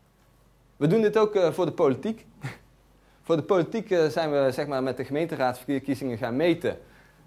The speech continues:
En ja, dan zie je, hier heb ik heel even twee concurrenten tegen elkaar afgezet, Geert Wilders en Agnes Kant. En dan zie je dat die een hele poos gelijk opgaan, totdat er op een gegeven moment Agnes Kant zegt dat ze uit de politiek stapt, of in ieder geval, eh, wegstapt als, eh,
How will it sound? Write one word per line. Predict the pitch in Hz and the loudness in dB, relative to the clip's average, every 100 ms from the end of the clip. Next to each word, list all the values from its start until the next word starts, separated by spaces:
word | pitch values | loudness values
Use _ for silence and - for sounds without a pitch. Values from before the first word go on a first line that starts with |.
| - | -12
En | - | -2
ja, | 160 151 | 4 4
dan | 127 143 | 4 0
zie | 180 | 0
je, | 151 139 123 131 | 2 2 2 0
hier | 175 147 | -2 0
heb | 139 | 0
ik | 135 | 0
heel | 143 | 2
even | 139 123 123 | 2 0 -2
twee | 151 135 | -2 -2
concurrenten | 151 127 127 156 160 | -2 -4 -2 -4 -2
tegen | 135 120 | -2 -2
elkaar | 113 127 113 | -2 -2 -2
afgezet, | - 147 - 120 110 | -2 -4 -4 -6 -4
Geert | 147 127 | -2 -2
Wilders | 135 139 107 | 0 0 0
en | 120 - | -6 -6
Agnes | 117 117 - | -6 -8 -4
Kant. | 123 170 196 - _ _ _ _ _ _ _ _ _ _ _ | -2 0 -4 -14 _ _ _ _ _ _ _ _ _ _ _
En | 139 | 0
dan | 147 | 2
zie | 147 | 4
je | 180 | 4
dat | 151 | 4
die | 156 139 | 2 0
een | |
hele | 135 196 190 | 2 2 2
poos | 185 147 | 2 2
gelijk | 160 131 - | 2 2 2
opgaan, | 180 - 214 247 - _ _ _ - | -4 -2 -2 -4 -14 _ _ _ 2
totdat | 220 220 170 | 4 4 2
er | 156 | 0
op | 143 | -2
een | - | 0
gegeven | 185 170 | 0 0
moment | 160 127 117 | -2 -4 -4
Agnes | 147 143 - | -6 -6 -4
Kant | 180 131 | -4 -2
zegt | 156 139 | -4 -4
dat | 131 | -6
ze | - | -4
uit | 117 | -6
de | - | -4
politiek | 127 113 175 170 | -4 -4 -6 -4
stapt, | 127 110 | -4 -2
of | 113 107 123 | -4 -4 -4
in | |
ieder | 127 | -4
geval, | 113 107 107 | -2 0 0
eh, | 104 101 | -2 -2
wegstapt | 120 123 - 107 107 | -4 -4 -4 -6 -4
als, | 107 - | -8 -6
eh, | 110 98 | -6 -6